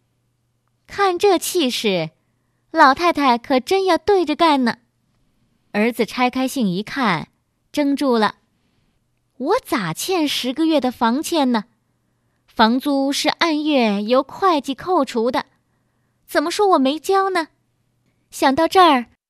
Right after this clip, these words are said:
他拔腿就往会计室跑。儿子到了会计室，劈脸就问会计：“我们的房钱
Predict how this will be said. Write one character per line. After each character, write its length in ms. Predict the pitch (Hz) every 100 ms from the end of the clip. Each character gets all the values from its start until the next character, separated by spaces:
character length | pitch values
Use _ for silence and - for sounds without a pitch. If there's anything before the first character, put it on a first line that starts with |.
| _
他 160 | - 202
拔 260 | 302 339
腿 460 | 349 277 202 185 208
就 240 | - 339 285
往 160 | 220
会 320 | 226 349 320
计 160 | 294 339
室 220 | - 381
跑。 460 | - 233 180 196 _ _ _ _ _ _ _ _ _ _
儿 220 | 190 208 233
子 140 | 220
到 160 | 247 220
了 120 | 196
会 240 | - 254
计 180 | 220 240
室， 420 | - 240 185 160 - _ _ _ -
劈 220 | - 392
脸 220 | 349 240
就 160 | 320 311
问 160 | 285
会 320 | 285 339 285
计 280 | 233 214 - _ _ _ _ _ _ _ _ _ _ _ _ _
：“我 100 | -
们 100 | 190
的 80 | 226
房 200 | 220 202
钱 280 | 269 262